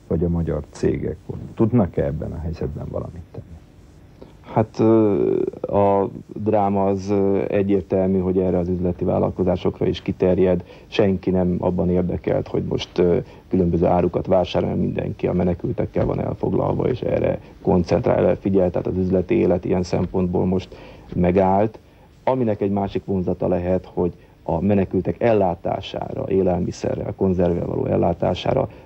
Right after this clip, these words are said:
Speaker 2: talán, ha megérkeznek a nemzetközi segítségek konkrétan, mert eddig ígéretek hangzottak el,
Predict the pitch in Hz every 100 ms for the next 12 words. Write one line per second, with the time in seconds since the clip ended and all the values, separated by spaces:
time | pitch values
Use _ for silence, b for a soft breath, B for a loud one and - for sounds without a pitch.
0 | B 107 98 87 82 92 92 87 87 -
1 | 85 - - 87 85 92 - 90 90 87
2 | 90 90 - 92 92 87 110 110 92 -
3 | - - 90 90 92 90 113 113 101 98
4 | 95 104 98 92 - 90 98 98